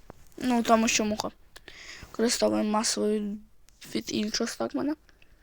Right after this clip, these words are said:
Все, Ба-, Бакстер мухи тринда, краще трішки сопротивляється. Мені кажеться, ще два ходи від Карай і все, їй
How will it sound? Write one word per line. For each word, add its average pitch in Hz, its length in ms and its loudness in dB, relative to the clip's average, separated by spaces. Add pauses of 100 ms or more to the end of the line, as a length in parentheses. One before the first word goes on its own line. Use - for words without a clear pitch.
(600)
Все, 220 220 2
Ба-, 220 420 4
Бакстер 233 380 -2
мухи 220 380 0
тринда, 233 640 0
краще 214 800 0 (100)
трішки 226 460 -2
сопротивляється. 233 1000 -2 (3250)
Мені 247 300 4
кажеться, 247 360 6
ще 247 240 4
два 240 220 6
ходи 233 380 4
від 226 160 -2
Карай 233 420 4
і - 120 0
все, 220 400 2
їй 220 460 -2